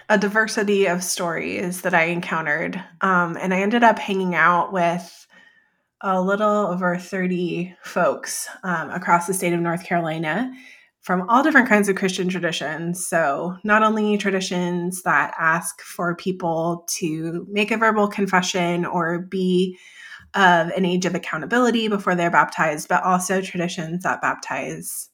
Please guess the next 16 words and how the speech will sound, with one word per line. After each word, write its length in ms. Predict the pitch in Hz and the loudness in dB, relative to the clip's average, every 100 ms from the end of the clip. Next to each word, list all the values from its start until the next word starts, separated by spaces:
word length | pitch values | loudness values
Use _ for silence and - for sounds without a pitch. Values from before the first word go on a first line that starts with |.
| - | -8
um, 420 | 180 175 175 202 | -8 -8 -10 -2
infants 400 | 277 302 277 233 | 0 0 0 -2
and 160 | 185 185 | -2 -4
small 220 | - 175 | -4 -4
children. 640 | - 190 170 160 156 165 185 _ - - _ _ _ | -2 -4 -2 -4 -6 -8 -14 _ -20 -20 _ _ _
And 680 | 220 220 220 214 214 202 202 - - _ _ _ _ - _ | -4 -2 0 0 2 0 0 -4 -8 _ _ _ _ -20 _
yeah, 280 | - 285 294 | 0 2 4
I 100 | 185 | 2
talked 280 | 185 208 - | 0 -4 -4
to 140 | 208 | -6
folks, 460 | 190 - 196 196 - | -4 0 0 0 -8
primarily 460 | - 208 294 392 | -4 0 2 2
folks 240 | 240 208 208 | 0 -2 -2
with 100 | 202 | 0
intellectual 520 | 202 190 180 - 196 | 0 0 -2 -4 -4
disabilities, 1000 | 180 180 190 185 202 220 220 220 214 - | -4 -4 -2 0 0 0 0 -2 -6 -12